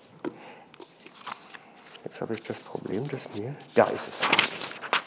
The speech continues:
zu früh umgeblättert. Die erste Komponente ist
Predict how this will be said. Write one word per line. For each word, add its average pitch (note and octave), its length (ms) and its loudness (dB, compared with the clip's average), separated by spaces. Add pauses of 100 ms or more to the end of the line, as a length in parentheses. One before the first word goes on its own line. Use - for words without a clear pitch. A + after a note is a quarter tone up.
(320)
zu - 120 -4
früh - 220 -6
umgeblättert. G2 720 0 (1400)
Die C3 80 8
erste F3 320 12
Komponente C#3 680 10
ist A#2 300 4